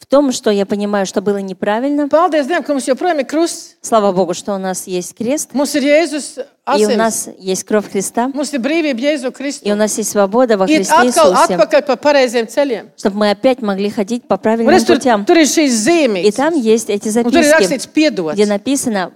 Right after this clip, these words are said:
Speaker 1: "Прощено".
Speaker 2: Ja tu pēc šī dievkalpojuma
Speaker 1: Если
Speaker 2: kaut ko
Speaker 1: после
Speaker 2: gribi savā
Speaker 1: служения
Speaker 2: dzīvē sakārtot,
Speaker 1: ты желаешь что-то привести в порядок в своей
Speaker 2: tev nevienam
Speaker 1: жизни,
Speaker 2: nekas pat nav jāsaka.
Speaker 1: тебе никому не надо ничего
Speaker 2: Tu
Speaker 1: говорить.
Speaker 2: nožēlo tagad, kamēr es runāju.
Speaker 1: Покайся, пока я
Speaker 2: Kaut
Speaker 1: сейчас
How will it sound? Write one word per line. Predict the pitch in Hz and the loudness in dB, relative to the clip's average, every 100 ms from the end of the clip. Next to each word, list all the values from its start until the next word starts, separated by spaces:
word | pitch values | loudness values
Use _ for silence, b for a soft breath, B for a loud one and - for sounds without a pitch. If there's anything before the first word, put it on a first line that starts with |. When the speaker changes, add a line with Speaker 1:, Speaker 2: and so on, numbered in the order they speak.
| - | -6
Speaker 1:
"Прощено". | 208 - 254 247 | -6 -4 -2 0
Speaker 2:
Ja | 262 | 2
tu | 415 | 2
pēc | 392 294 | 2 2
šī | 349 | 2
dievkalpojuma | 269 359 - 262 202 220 220 | 2 2 2 4 2 2 2
Speaker 1:
Если | 233 | 4
Speaker 2:
kaut | 370 | 4
ko | 254 | 4
Speaker 1:
после | 294 392 294 | 4 4 4
Speaker 2:
gribi | 226 | 2
savā | 302 - | 4 4
Speaker 1:
служения | 196 - | 2 2
Speaker 2:
dzīvē | 240 | 2
sakārtot, | - 330 226 180 - - | 0 -2 -4 -6 -10 -2
Speaker 1:
ты | 226 208 | 0 0
желаешь | 233 262 233 | 0 2 0
что-то | 202 - 269 254 220 180 - b b - | -2 -2 2 2 2 -4 -6 b b -2
привести | 214 214 - | -2 -2 -4
в | 226 | -2
порядок | 233 240 233 196 | 0 0 0 -2
в | |
своей | - 208 381 | -2 2 4
Speaker 2:
tev | |
nevienam | 370 392 466 392 | 4 4 4 2
Speaker 1:
жизни, | 359 | 2
Speaker 2:
nekas | 381 | -2
pat | 359 - | -2 -2
nav | 302 | -2
jāsaka. | 302 359 - 196 | -2 -2 -2 -6
Speaker 1:
тебе | 226 254 | -2 0
никому | 302 339 330 | 0 0 0
не | 302 | 0
надо | 247 233 | 0 -2
ничего | 214 208 - 233 | -4 -6 -6 -2
Speaker 2:
Tu | 277 | 2
Speaker 1:
говорить. | 302 427 539 | 4 4 2
Speaker 2:
nožēlo | 269 196 190 | 2 0 0
tagad, | 190 285 226 | 2 0 0
kamēr | 247 226 | -2 -2
es | 190 220 | -4 -4
runāju. | 226 185 151 - - | -6 -6 -10 -14 -8
Speaker 1:
Покайся, | - 302 320 - 208 | -4 0 0 0 -6
пока | 185 202 | -4 -2
я | 196 | 0
Speaker 2:
Kaut | 196 | 2
Speaker 1:
сейчас | - | 4